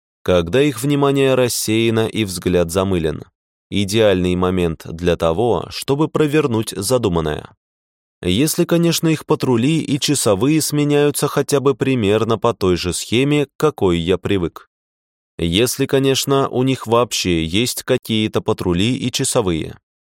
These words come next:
Я бы с удовольствием выставил часовых,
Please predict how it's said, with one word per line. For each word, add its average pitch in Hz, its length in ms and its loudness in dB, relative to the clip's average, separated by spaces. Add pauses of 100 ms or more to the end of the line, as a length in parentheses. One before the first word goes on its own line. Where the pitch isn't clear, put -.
(320)
Я 87 320 2
бы 98 120 0
с - 120 -4
удовольствием 92 840 0
выставил 87 520 -2
часовых, 85 720 -4